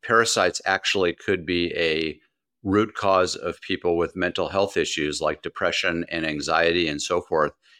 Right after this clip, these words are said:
Have you had that experience in your practice, seeing people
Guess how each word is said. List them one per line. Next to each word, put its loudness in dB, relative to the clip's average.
Have -2
you 2
had 2
that 6
experience 2
in 0
your 2
practice, -2
seeing -2
people -2